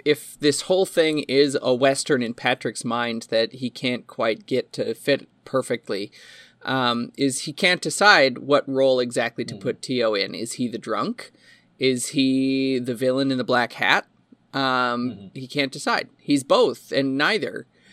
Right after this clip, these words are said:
Speaker 1: Um, and he flip-flops, uh, over
Speaker 2: Yeah.
Speaker 1: those things. So, um,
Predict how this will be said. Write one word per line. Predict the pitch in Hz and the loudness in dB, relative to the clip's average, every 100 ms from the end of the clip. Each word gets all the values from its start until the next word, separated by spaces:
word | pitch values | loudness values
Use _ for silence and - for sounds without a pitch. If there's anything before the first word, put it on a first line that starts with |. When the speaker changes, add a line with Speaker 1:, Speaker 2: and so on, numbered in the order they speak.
| _ _ | _ _
Speaker 1:
Um, | 135 131 123 120 120 - _ - | -4 0 0 -2 -4 -8 _ -6
and | 131 123 135 | -4 -4 -4
he | 131 | -6
flip-flops, | 180 190 226 - - - - - - - | -2 0 -2 -2 -12 -12 -10 -12 -10 -2
uh, | 117 113 110 117 | 0 0 -2 -4
over | 131 120 | -6 -4
Speaker 2:
Yeah. | 117 120 | -6 -4
Speaker 1:
those | 117 | -6
things. | - 95 - - | -8 -12 -14 -8
So, | - 117 107 - - _ _ | -2 0 0 -6 -20 _ _
um, | 135 127 113 113 113 | -4 -2 -4 -4 -8